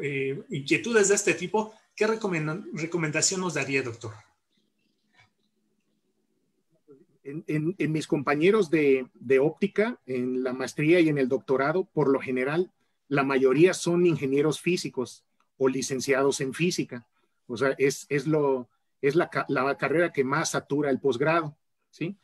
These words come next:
Speaker 2: Yo, pues, de carrera, este, soy ingeniero electromecánico y, y siento que nos cuesta un poquito más de trabajo entender las matemáticas y, y tratar de, de desarrollarnos acá. Pero bueno, yo siempre recomiendo realmente una ingeniería porque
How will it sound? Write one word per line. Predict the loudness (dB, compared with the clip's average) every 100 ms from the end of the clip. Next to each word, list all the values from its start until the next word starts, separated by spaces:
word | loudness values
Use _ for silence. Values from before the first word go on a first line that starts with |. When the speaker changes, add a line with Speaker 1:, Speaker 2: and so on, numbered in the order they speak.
| _ _
Speaker 2:
Yo, | -2 0 0
pues, | -2
de | -2 -4
carrera, | -2 0 2 0 -2 -8 -12 _ _ _ _
este, | -4 -4 -4
soy | -2 0
ingeniero | -2 0 0 2
electromecánico | 0 -2 -6 -4 -2 0 0 2 0
y, | 0 -2 -8 _ _
y |
siento | -6 -2 -2
que | -2
nos | -4 -2
cuesta | -2 -2 -2
un | -2
poquito | -2 -2 -6 -8 -6
más | -6 -4
de | -4
trabajo | -2 -2 -2 -4
entender | -4 -2 -2 0
las | -2
matemáticas | -2 -4 -4 -4 -4 -4 -2 -2 -4
y, | -6 -8 -10 _ _ _ -10
y | -6
tratar | -4 -2 -2 0
de, | 2 4 2 0 -8 _ _
de | 0 2
desarrollarnos | 2 0 -2 0 0 -2 -4
acá. | -4 -2 -4 -4 _ _
Pero | -4 0
bueno, | 0 -2 -6 -10 _ -4
yo | 0 0
siempre | 0 0 2 2
recomiendo | 0 -2 0 2 2
realmente | 0 0 0 2 4 2 0 -2
una | 0
ingeniería | 0 -2 -2 0 -2 -4 -4
porque | -4 -2 -2 -2